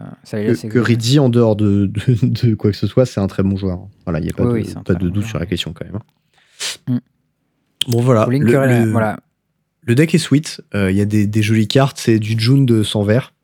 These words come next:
Speaker 2: Hein,
Speaker 1: C'est un peu
Speaker 2: vraiment,
Speaker 1: ça,
Speaker 2: euh,
Speaker 1: ouais.
Speaker 2: vraiment, voilà. C'est midrange
Speaker 1: Ça.
Speaker 2: et c'est pionnier.
Speaker 1: Un
Speaker 2: C'est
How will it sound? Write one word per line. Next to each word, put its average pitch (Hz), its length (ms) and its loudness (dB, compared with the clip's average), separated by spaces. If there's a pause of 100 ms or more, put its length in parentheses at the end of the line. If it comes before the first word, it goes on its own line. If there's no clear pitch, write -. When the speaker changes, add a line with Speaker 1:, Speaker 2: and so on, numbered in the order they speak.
(380)
Speaker 2:
Hein, 92 160 -14
Speaker 1:
C'est 92 120 -6
un 90 80 0
peu 95 60 -2
Speaker 2:
vraiment, 101 140 -2
Speaker 1:
ça, 98 200 -6
Speaker 2:
euh, 92 80 -10
Speaker 1:
ouais. 90 60 -12 (440)
Speaker 2:
vraiment, 95 220 -4
voilà. 95 260 -2 (760)
C'est - 160 -6
midrange 110 480 4
Speaker 1:
Ça. 98 60 4
Speaker 2:
et 98 140 2
c'est 104 160 -2
pionnier. 87 280 0
Speaker 1:
Un - 80 -8 (920)
Speaker 2:
C'est - 160 -12